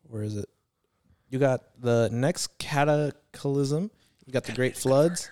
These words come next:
the story, the event, Genesis, and conclusion. So that's how many chapters? One, two, three, four, five, six. There's six chapters.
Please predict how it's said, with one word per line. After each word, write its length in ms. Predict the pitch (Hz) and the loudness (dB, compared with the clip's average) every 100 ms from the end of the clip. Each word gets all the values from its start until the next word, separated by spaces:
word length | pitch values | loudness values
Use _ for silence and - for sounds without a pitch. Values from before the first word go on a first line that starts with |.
| - _ _ - | -20 _ _ -6
the 280 | 127 120 113 | 0 2 2
story, 580 | - 143 139 156 175 - _ | 0 2 4 4 2 -4 _
the 160 | 123 120 | -4 -2
event, 500 | 110 127 156 - - - | 0 0 0 -2 -10 -8
Genesis, 520 | 123 127 135 - 143 - - | -2 0 0 -2 -4 -6 -8
and 180 | 123 117 | -8 -6
conclusion. 640 | 117 - 127 117 98 - _ _ _ _ _ _ _ _ _ _ - | -10 -6 -4 -4 -6 -18 _ _ _ _ _ _ _ _ _ _ -8
So 300 | - 120 110 | -2 0 0
that's 260 | 113 - | -4 -6
how 160 | - 123 | -8 -6
many 120 | 123 | -6
chapters? 420 | - 120 - 120 | -4 -6 -8 -10
One, 140 | 117 110 | -8 -8
two, 220 | - 107 _ _ _ _ | -8 -12 _ _ _ _
three, 420 | 120 117 113 113 113 | -6 -2 -2 -4 -6
four, 180 | - | -12
five, 180 | 123 101 | -12 -10
six. 240 | - - 98 | -12 -12 -8
There's 140 | 98 | -6
six 240 | - 139 | -4 -4
chapters. 540 | - 113 104 - - | -2 -4 -4 -10 -14